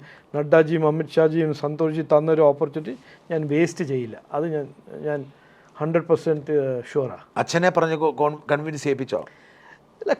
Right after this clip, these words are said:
Speaker 1: കൺവിൻസ് ചെയ്യില്ല. ഇതൊരു നോർമൽ റിയാക്ഷനാണ്.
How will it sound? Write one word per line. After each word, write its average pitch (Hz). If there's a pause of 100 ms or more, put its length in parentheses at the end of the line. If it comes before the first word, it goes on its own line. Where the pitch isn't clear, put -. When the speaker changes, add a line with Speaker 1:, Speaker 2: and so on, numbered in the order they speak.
(100)
Speaker 1:
കൺവിൻസ് 240
ചെയ്യില്ല. 240 (380)
ഇതൊരു 214
നോർമൽ 208
റിയാക്ഷനാണ്. 196